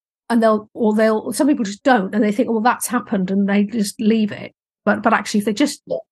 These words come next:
Speaker 1: gave a bit more, you'd, they'd get so much more back. Yeah, absolutely. <laughs>
Speaker 2: So,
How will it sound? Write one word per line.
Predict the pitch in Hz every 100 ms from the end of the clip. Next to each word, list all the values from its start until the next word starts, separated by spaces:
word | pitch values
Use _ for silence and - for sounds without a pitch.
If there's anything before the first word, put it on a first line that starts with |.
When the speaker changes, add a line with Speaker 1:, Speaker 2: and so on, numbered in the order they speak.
| _ _ -
Speaker 1:
gave | 269 254
a |
bit | 208 254
more, | 226 262 175 196
you'd, | 202 208 -
they'd | 220 208
get | 240
so | - 240
much | 208 -
more | 220
back. | 226 196 190 - _
Yeah, | 208 196 202 254
absolutely. | 214 - 226 208 208 - - _ _
<laughs> | - - - - - -
Speaker 2:
So, | 180 - - 156